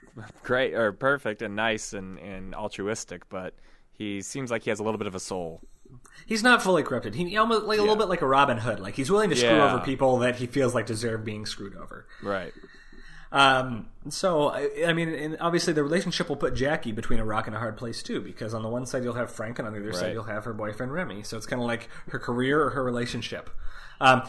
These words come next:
Speaker 2: which is also a little bit cliche that it has to come down to the women, uh, you know, the woman's decision is gonna have to be between her relationship
Speaker 1: Between two men.
Speaker 2: and her career between
Speaker 1: Yeah.
Speaker 2: two men. So I, I, I kinda hope that
Speaker 1: Little
Speaker 2: it's more
Speaker 1: sexist.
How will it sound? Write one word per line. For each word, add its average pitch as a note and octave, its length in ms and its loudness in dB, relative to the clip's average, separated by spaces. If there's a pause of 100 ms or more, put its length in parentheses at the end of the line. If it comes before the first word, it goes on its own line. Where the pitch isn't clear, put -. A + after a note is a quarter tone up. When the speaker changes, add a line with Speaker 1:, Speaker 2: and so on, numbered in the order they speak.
Speaker 2:
which B3 160 4
is C4 100 2
also C#4 280 10
a E3+ 120 6
little E3+ 200 6
bit D#3+ 160 2
cliche C3+ 380 4
that A#2+ 180 0
it A#2 80 -2
has C3+ 220 0
to - 80 -12
come C3 220 0
down A#2+ 260 2
to C3 80 -6
the B2 100 0
women, A#2+ 540 0
uh, C#3 60 -6
you B2 200 -4
know, A#2+ 140 2
the A#2+ 140 0
woman's C3+ 360 2
decision A#2+ 360 -2
is A2+ 100 -4
gonna A2+ 140 -4
have A#2 160 -4
to - 80 -4
be A2 160 -2
between A#2 300 -6
her G#2+ 280 -6 (340)
relationship A#2 420 -2 (100)
Speaker 1:
Between A#2 100 -2
two C#3 140 -2
men. C3 260 2
Speaker 2:
and A2+ 240 0
her B2 180 0
career B2 540 2 (420)
between C#3 260 0
Speaker 1:
Yeah. A#2+ 80 2
Speaker 2:
two B2+ 140 0
men. A#2+ 220 -2 (400)
So E3+ 240 4
I, C#3 320 4 (420)
I, B2 120 -8 (680)
I B2 80 -2
kinda E3 260 2
hope C3 260 2
that C3+ 60 2
Speaker 1:
Little G#2+ 100 2
Speaker 2:
it's - 120 -4
more B2+ 140 4
Speaker 1:
sexist. - 20 -8